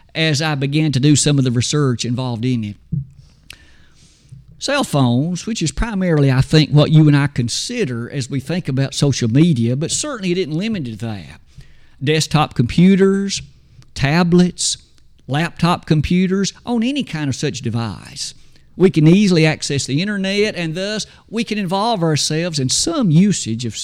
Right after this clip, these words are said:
of, of social media. But I suppose most of us probably think about the employment of cell phones. On that opening part of that slide,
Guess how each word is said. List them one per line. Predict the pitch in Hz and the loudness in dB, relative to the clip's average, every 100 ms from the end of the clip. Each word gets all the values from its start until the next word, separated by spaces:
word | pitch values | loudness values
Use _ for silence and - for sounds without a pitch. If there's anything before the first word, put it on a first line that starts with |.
| - | -8
of, | 123 95 | -8 -6
of | 110 | -8
social | 139 131 110 | -6 -6 -4
media. | 120 160 135 101 107 - _ _ _ _ _ _ _ _ _ - | -2 -2 -4 -8 -12 -18 _ _ _ _ _ _ _ _ _ -8
But | 165 | -4
I | 240 | -2
suppose | 247 180 190 175 143 | -2 -4 -2 -2 -2
most | 180 233 175 - | 0 0 0 0
of | 127 123 | -2 0
us | 131 | -4
probably | - 190 220 208 202 | -6 -4 0 2 2
think | - 135 151 175 | 2 2 2 0
about | 143 135 135 | -4 -4 -2
the | 175 | -2
employment | 180 131 139 165 | -2 -4 -6 -6
of | 196 | -4
cell | 247 233 160 | -2 0 0
phones. | 131 107 78 53 - - - _ - - _ - _ - - - _ - - - | 0 -2 -4 -12 -12 -12 -14 _ -20 -20 _ -20 _ -20 -20 -20 _ -20 -20 -6
On | 226 | -2
that | 214 220 | 2 2
opening | 185 190 170 | 2 -2 -2
part | 196 190 | -2 0
of | |
that | 170 - | -2 -4
slide, | - 151 139 107 95 | -6 -6 -8 -10 -14